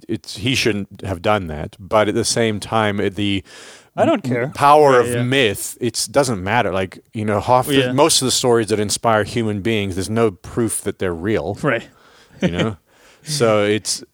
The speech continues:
Speaker 1: it,
Speaker 3: It's
Speaker 1: it
Speaker 3: like, it's like she should have a priest on next time and say,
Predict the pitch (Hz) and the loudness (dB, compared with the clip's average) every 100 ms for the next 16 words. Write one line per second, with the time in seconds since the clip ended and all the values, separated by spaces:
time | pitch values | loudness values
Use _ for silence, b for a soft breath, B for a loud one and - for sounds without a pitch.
0 | _ 123 120 135 131 156 - - - - | _ -2 2 2 2 0 -2 -6 -6 -4
1 | 151 143 147 160 143 143 127 117 - 135 | -2 -2 -4 -2 0 2 0 -2 -2 -2
2 | - 120 123 120 117 - 113 110 - 120 | -2 -6 -4 -6 -6 -8 -8 -8 -4 -4